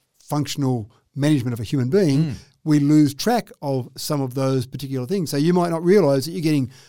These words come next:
Speaker 1: high blood pressure 'cause you're getting high blood pressure, which is
Speaker 2: Yeah.
Speaker 1: affecting the way you're thinking about things.
Speaker 2: That's right.
Speaker 1: Yeah, so quite fascinating. I saw an air crash investigations the other day. I do like my air crash investigations.
Speaker 2: <laughs>
Speaker 1: So,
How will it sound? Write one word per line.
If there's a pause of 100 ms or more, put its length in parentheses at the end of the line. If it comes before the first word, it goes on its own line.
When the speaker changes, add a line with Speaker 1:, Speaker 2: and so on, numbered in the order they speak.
Speaker 1:
high
blood
pressure
'cause
you're
getting
high
blood
pressure,
which
is
Speaker 2:
Yeah.
Speaker 1:
affecting
the
way
you're
thinking
about
things.
Speaker 2:
That's
right.
Speaker 1:
Yeah,
so
quite
fascinating.
I
saw
an
air
crash
investigations
the
other
day. (260)
I
do
like
my
air
crash
investigations.
Speaker 2:
<laughs>
Speaker 1:
So,